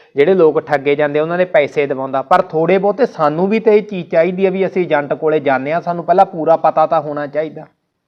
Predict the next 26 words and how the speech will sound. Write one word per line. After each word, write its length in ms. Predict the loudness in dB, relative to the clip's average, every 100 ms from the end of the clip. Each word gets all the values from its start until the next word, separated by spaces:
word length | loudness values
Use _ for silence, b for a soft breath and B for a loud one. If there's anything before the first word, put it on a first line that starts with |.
| _ _ _ _ _ _ _ _ _
ਕੀ 140 | -8 -4
ਕਸੂਰ 360 | -4 -2 -4
ਸੀ 160 | -2 -2
ਉਹ 100 | -2
ਮਾਪਿਆਂ 340 | -2 -4 -6
ਦੇ 80 | -6
ਪੁੱਤ 260 | -6 -8 -8
ਦਾ। 160 | -16 -18 _ _ _ _ _ _ _ _ _ _ _ _ _ -4 -4
ਅ-, 200 | 0 0
ਅਸੀਂ 240 | 2 0
ਵੀ 80 | 0
ਤਾਂ 160 | 0 2
ਮਾੜਾ 260 | 4 4
ਮੋਟਾ 300 | 4 0 0
ਕਿਤੇ 260 | 0 -4 -2
ਨਾ 120 | -4
ਕਿਤੇ 260 | -4 -6 -6
ਸੰਭਲ 500 | -6 -6 0 2 0
ਗਏ, 160 | -4 -14 b b -6
ਕਿਤੇ 200 | -2 -2
ਨਾ 100 | -2
ਕਿਤੇ 260 | -2 -4
ਪੂਰਾ 340 | -4 -4 0 0
ਪਤਾ 380 | 2 0 2 0
ਕਰ 200 | -2 -6
ਗਏ। 180 | -10